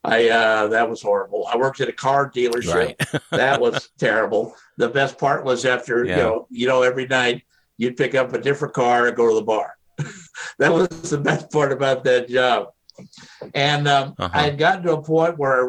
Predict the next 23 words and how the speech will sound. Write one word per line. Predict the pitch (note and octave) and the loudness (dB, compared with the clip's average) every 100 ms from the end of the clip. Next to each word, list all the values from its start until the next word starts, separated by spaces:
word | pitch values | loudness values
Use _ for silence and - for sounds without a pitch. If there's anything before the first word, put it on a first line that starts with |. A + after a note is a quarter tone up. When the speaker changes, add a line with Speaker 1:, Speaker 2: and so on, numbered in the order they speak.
| C3+ | 2
Speaker 1:
really | D3 D#3+ | 2 0
needed | C3+ C3+ C#3 C3+ | -2 -2 -2 -2
a | B2+ | -2
job, | A#2+ C3 C3+ B2 A2 G#2+ | -2 0 2 2 0 -2
but | A2 | -4
I | A2 | -4
didn't | B2 C3+ - | -6 -8 -6
know | A#2+ | -2
what | A#2+ A#2 - | -2 -2 -6
to | - C#3 | -10 -4
do. | C#3+ A#2 A2 - _ _ _ _ | -2 0 -2 -6 _ _ _ _
And | - B2 | -2 0
I | B2+ | 0
had | C3 C3 | 0 -4
a | A#2+ | -4
friend | - E3 D#3 | -2 0 0
of | |
Speaker 2:
Uh-huh. | A2 A2+ | 0 0
Speaker 1:
mine | A2+ A2+ | -2 -2
who | A#2 B2+ | -2 0
owned | B2 A#2 | 0 -2
a | A2 A#2+ | -2 0
winery. | C#3 C3 G2+ | 0 -2 -8